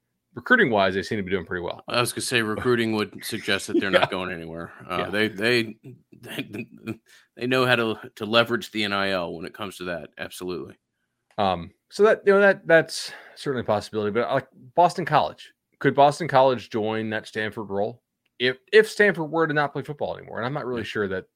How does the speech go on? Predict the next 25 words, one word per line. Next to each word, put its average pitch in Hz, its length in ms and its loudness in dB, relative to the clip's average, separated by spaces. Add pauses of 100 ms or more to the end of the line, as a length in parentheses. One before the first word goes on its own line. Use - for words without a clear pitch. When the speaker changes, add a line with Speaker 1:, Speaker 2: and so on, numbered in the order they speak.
(120)
Speaker 1:
like, - 100 -20 (140)
I, 127 140 0
I 156 40 0
think 190 160 -2
Forty 156 260 0
is 120 80 -2
just 123 240 -8
floating 151 480 0
it 110 160 -4
because, 104 540 -6 (680)
you 123 80 -8
know, 101 60 -4
on 110 200 -2
their 101 140 -2
podcast, 107 540 -2
because 101 340 -8
his 101 160 -16
daughter, 104 440 0 (220)
uh, 90 200 -6 (420)
I - 40 -20
think 117 120 -20
her 110 100 -10
name 92 80 -12
is 95 160 -20
Brooke, 104 300 -2